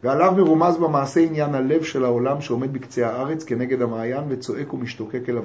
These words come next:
תמיד וכולי. דוד המלך זה משיח, זה הגאולה. ועדיין הדברים סתומים, אשרי מי שיזכה להשיג סודות המעשה.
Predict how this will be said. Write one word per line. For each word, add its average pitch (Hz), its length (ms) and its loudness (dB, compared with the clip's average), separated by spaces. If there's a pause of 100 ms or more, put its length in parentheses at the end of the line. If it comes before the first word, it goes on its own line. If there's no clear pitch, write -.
תמיד 117 340 -8
וכולי. 98 360 -10 (1800)
דוד 123 220 -4
המלך 143 380 0
זה 113 140 -6
משיח, 120 460 -6
זה 104 120 -10
הגאולה. 113 400 -4 (2500)
ועדיין 185 340 4
הדברים 165 320 4
סתומים, 175 680 0 (160)
אשרי 151 360 2
מי 185 140 0
שיזכה 147 460 -2
להשיג 147 440 -2
סודות 117 360 -4
המעשה. 104 400 -8